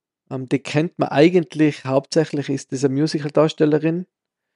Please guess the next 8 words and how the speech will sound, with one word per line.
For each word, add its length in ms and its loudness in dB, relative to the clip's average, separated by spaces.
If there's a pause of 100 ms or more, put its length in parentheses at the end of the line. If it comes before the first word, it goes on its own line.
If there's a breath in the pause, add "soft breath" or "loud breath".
(600)
Von, 460 -4
ich 160 4
hat's 240 4
jetzt 260 0
nicht 380 -2
gekannt 560 -2
aus, 680 2
ähm, 540 -2